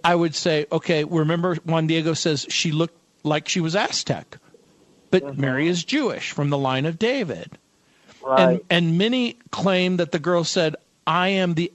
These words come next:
Speaker 1: ever Virgin Mary, the mother of the true God."
Speaker 2: <laughs> Yeah.
Speaker 1: Now, Catholics believe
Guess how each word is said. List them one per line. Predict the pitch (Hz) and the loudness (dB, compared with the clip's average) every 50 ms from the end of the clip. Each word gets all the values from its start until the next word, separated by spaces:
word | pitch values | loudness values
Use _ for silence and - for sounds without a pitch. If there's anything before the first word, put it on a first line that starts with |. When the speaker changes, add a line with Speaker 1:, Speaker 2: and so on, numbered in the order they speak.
| _ | _
Speaker 1:
ever | 196 208 233 220 185 190 170 147 131 | 2 2 2 2 2 2 2 2 2
Virgin | 117 110 131 135 131 131 127 - 131 120 120 117 | 0 -2 0 0 0 0 0 -2 -2 -2 -2 -2
Mary, | 117 113 107 104 98 - - - - - _ | -2 -4 -4 -4 -6 -8 -8 -10 -10 -8 _
the | 143 151 | -2 0
mother | 147 147 165 180 202 185 160 139 156 135 120 117 - - - | 2 2 2 2 2 0 0 0 0 0 0 0 -2 -2 -4
of | 139 131 120 | -4 -4 -4
the | 127 127 | -6 -4
true | - - - - 156 139 123 | -4 -4 -2 0 0 0 0
God." | 113 131 123 117 107 101 - - 147 - - | 0 0 0 0 0 -2 -4 -6 -8 -8 -8
Speaker 2:
<laughs> | |
Yeah. | - - - - - - - - - - - | -8 -8 -8 -10 -14 -18 -20 -20 -20 -2 0
Speaker 1:
Now, | 170 165 | 0 0
Catholics | - - 208 226 233 - - 214 - - | 2 0 0 0 0 0 -2 -4 -6 -6
believe | - 170 180 170 160 156 156 151 160 165 170 165 | -4 -2 0 0 2 2 2 2 2 0 -2 -4